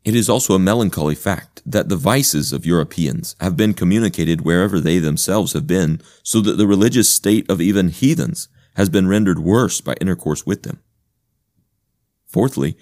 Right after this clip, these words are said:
a very great proportion of Asia and Africa with some part of Europe are Mohammedans, and those in Persia who are of the sect of Hali are the most inveterate enemies to the Turks, and they in return abhor the Persians.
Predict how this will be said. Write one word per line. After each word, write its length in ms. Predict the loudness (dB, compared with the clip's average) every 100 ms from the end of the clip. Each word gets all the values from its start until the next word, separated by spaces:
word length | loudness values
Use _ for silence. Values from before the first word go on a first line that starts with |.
| _ -6
a 80 | -4
very 300 | 2 4 4
great 300 | 4 2 0
proportion 440 | -2 0 2 2
of 140 | 0 0
Asia 320 | 0 0 2 4
and 160 | 2 0
Africa 400 | -4 -4 0 0
with 100 | 0
some 240 | 0 -2
part 220 | 2 2
of 120 | 2 0
Europe 320 | -2 -2 -6 -4
are 120 | 0
Mohammedans, 640 | 0 0 -4 -6 -12 -14 -18 _ _ _ -6
and 140 | 0
those 260 | 4 6 6
in 100 | 2
Persia 500 | 4 4 4 4 0
who 160 | 2 2
are 80 |
of 120 | 2 2
the 100 | -2
sect 360 | -2 -4 -4
of 120 | -10
Hali 380 | -6 -4 -2 -4 -8 _ _ _ -2
are 80 | 0
the 100 | 4
most 320 | 2 2 -4 _ _
inveterate 640 | 0 2 2 4 6 4 2
enemies 380 | -2 0 0 -2
to 120 | -4
the 100 | -4
Turks, 540 | -4 -4 -6 -8 -14 -14 _ _ _ _
and 120 | -4 0
they 140 | 2
in 100 | 2
return 380 | 0 0 0 2
abhor 420 | 0 -2 0 0
the 120 | -2
Persians. 640 | -4 -2 -2 -4 -12 -20